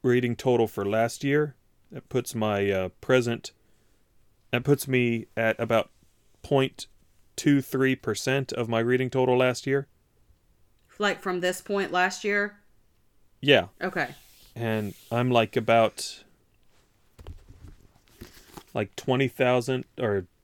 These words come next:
Speaker 1: two hundred thousand words ahead of where I was last year. It's funny, I wound up finishing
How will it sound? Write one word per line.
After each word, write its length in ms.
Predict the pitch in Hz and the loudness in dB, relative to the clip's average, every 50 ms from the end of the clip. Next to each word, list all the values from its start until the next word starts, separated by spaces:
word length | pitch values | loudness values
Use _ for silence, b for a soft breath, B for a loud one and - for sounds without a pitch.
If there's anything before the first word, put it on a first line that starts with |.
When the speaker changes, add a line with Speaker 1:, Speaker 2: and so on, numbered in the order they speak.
| _ _ _ _ _ _ _ _ _ _ _ | _ _ _ _ _ _ _ _ _ _ _
Speaker 1:
two 220 | - - 143 139 | -4 0 0 0
hundred 440 | 120 131 135 135 131 127 120 113 _ | 2 0 0 4 4 2 2 2 _
thousand 480 | - 110 113 113 113 110 120 113 110 101 | 0 4 4 4 2 2 -2 -6 -2 0
words 440 | 113 110 113 113 110 107 107 - - | 2 2 4 2 2 0 -4 -12 -10
ahead 360 | - 107 98 - 113 113 117 117 | -8 -8 -6 -2 0 0 0 0
of 140 | 110 - | -2 0
where 200 | - 117 117 117 | 0 2 4 4
I 40 | 113 | 2
was 320 | 113 110 120 117 110 - 120 | 2 2 2 0 0 2 2
last 300 | 120 123 120 - - 131 | 2 2 2 0 -2 -2
year. 240 | 123 123 120 117 135 175 - _ _ _ _ _ _ - | 0 0 0 -2 -6 -14 -20 _ _ _ _ _ _ -12
It's 120 | - - | -12 -10
funny, 300 | - - 165 165 156 123 - | -4 -2 0 2 2 2 2
I 200 | 107 110 110 104 - - - - - - - - - - - - - - - | 0 0 0 -2 -4 -8 -16 -20 -20 -20 -20 -20 -20 -20 -20 -20 -20 -2 2
wound 240 | 135 139 143 139 | 4 4 6 6
up 180 | 139 135 - - | 6 4 4 2
finishing 840 | - - 139 135 135 131 - - - 117 107 104 101 98 98 104 | -6 2 2 4 4 4 2 2 0 0 0 0 -2 -6 -6 -10